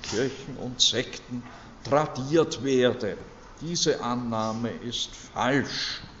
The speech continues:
Die wahre Gnosis, die wahre Erkenntnis, sagt Irenäus, ist die von der Kirche überlieferte apostolische Lehre.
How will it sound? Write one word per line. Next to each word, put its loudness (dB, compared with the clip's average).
Die -6
wahre 6
Gnosis, 0
die -8
wahre 6
Erkenntnis, -2
sagt -4
Irenäus, -2
ist -2
die -2
von 0
der -2
Kirche 2
überlieferte -2
apostolische -6
Lehre. 6